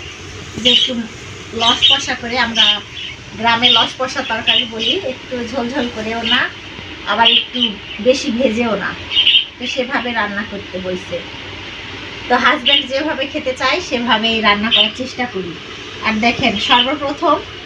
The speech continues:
আজকে আমাদের বাসায় প্রথম না বাবু, নতুন ধনিয়া পাতা।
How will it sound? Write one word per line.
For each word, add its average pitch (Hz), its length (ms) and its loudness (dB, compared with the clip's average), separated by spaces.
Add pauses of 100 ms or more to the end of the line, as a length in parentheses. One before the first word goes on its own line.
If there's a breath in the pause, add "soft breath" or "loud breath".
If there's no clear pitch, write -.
(260)
আজকে 240 280 2
আমাদের 240 320 4
বাসায় 240 340 -2
প্রথম 277 240 -4
না 240 140 2
বাবু, 233 320 2 (680)
নতুন 269 560 6 (320)
ধনিয়া 262 300 6
পাতা। 185 400 0